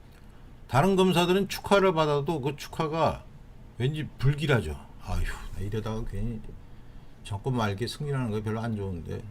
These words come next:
이쪽 라인으로 다 찍히면 이거 어떻게 되냐. 아, 승진은 승진이지만 이게 결코, 어,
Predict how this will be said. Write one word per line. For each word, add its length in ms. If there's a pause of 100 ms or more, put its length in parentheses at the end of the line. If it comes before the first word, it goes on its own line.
(540)
이쪽 280
라인으로 400
다 140
찍히면 420
이거 140
어떻게 240
되냐. 420
아, 240 (1400)
승진은 400
승진이지만 840
이게 180 (300)
결코, 360
어, 100